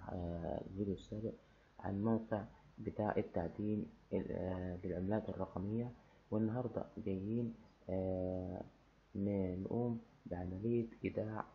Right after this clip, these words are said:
في الموقع، وإزاي نعرفكم إزاي تعملوا إيداع في حسابك في الموقع. آه، الطريقة طبعًا سهلة جدًا جدًا جدًا،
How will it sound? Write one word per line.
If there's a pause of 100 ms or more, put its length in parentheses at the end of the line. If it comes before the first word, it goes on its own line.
(120)
في
الموقع،
وإزاي
نعرفكم
إزاي
تعملوا
إيداع (480)
في
حسابك (100)
في
الموقع. (680)
آه،
الطريقة
طبعًا
سهلة
جدًا
جدًا
جدًا،